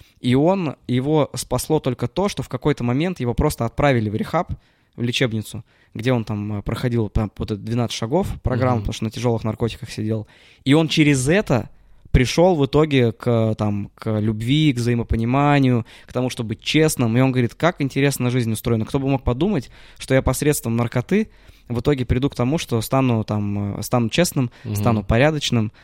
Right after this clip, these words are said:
Speaker 1: стану верить в Бога», там, э, и так далее. Он к религии не принадлежит, он просто там в Бога верит. Но вот у него такой путь был. И, безусловно, если бы в какой-то момент его не спасли и не остановили, он бы сгубился так же, как его друзья, и умер бы от этого.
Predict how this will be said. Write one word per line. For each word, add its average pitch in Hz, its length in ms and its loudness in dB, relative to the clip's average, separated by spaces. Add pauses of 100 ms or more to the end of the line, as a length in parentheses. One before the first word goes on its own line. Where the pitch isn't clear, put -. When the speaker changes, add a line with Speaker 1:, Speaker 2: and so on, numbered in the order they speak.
(120)
Speaker 1:
стану 110 480 2
верить 107 340 2
в 180 60 -8
Бога», 139 400 2 (280)
там, 101 600 -2
э, 117 60 -6
и 113 40 -6
так 110 160 -2
далее. 110 160 2
Он 110 80 2
к - 80 -10
религии 131 260 0
не 107 120 0
принадлежит, 135 480 -2
он 117 80 0
просто 123 240 0
там 104 120 -4
в 101 60 -8
Бога 107 220 2
верит. 101 260 0 (400)
Но 127 220 4
вот 120 180 2
у 127 80 0
него 160 220 6
такой 156 300 0
путь 107 180 -6
был. 101 240 0 (720)
И, - 40 0
безусловно, 160 560 2
если 143 300 2
бы 123 160 0
в - 80 -6
какой-то - 280 -2
момент 139 380 0
его 117 160 -2
не 120 100 0
спасли 151 480 0
и 131 40 0
не 123 100 2
остановили, 151 540 0
он 160 280 2
бы 139 280 0
сгубился 123 500 2
так 170 200 -2
же, 143 80 -4
как 127 200 -4
его 120 120 -2
друзья, 117 480 -4
и 156 100 0
умер 170 280 4
бы 104 140 -8
от - 160 -10
этого. 175 260 -10